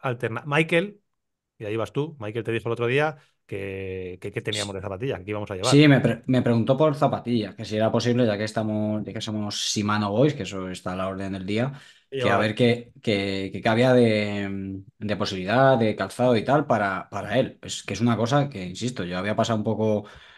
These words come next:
Speaker 2: por encima, porque al final yo como tengo, eh, encima del, del, de Bicilab, eh, creo que soy, eh, bueno, creo no, estoy seguro que soy la única persona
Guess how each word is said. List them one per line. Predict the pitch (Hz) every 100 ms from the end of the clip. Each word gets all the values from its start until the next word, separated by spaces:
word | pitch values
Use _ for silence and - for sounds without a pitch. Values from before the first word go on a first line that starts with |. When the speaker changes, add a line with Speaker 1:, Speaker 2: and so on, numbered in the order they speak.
| _
Speaker 2:
por | 117 104
encima, | 98 117 147
porque | 117 82
al |
final | 71 71
yo | 98 98
como | 95 90
tengo, | 92 98 98
eh, | 65 - 101 92
encima | - 92 113 131 139
del, | 117 104 101 98 -
del, | - 139 95 95 95 95 92 92
de | 101 101
Bicilab, | 101 107 113 143 - -
eh, | 107 101 95 95 -
creo | _ 104 104
que | 113
soy, | 117 117 - - _ _
eh, | 110 104 101 98 95
bueno, | 110 101 71 _
creo | 110 107
no, | 92
estoy | -
seguro | 104 107 120
que | 107
soy | 110 110
la | 104 101
única | 113 120
persona | 117 110 - 120 143